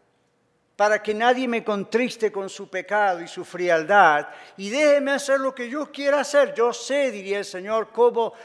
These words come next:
tengo que manifestarme y qué valor y propósito tienen esas manifestaciones".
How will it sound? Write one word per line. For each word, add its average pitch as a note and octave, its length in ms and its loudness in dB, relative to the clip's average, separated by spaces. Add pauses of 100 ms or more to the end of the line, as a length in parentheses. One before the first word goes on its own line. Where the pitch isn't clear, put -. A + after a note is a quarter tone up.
(140)
tengo A3 320 4
que G#3 140 -6
manifestarme G3+ 840 -8
y F#3+ 140 -12 (100)
qué G#3 200 0
valor G3 480 -2
y G3+ 80 -14
propósito F#3+ 760 -8
tienen C4+ 460 -8
esas F#3 260 -8
manifestaciones". C3+ 1300 -14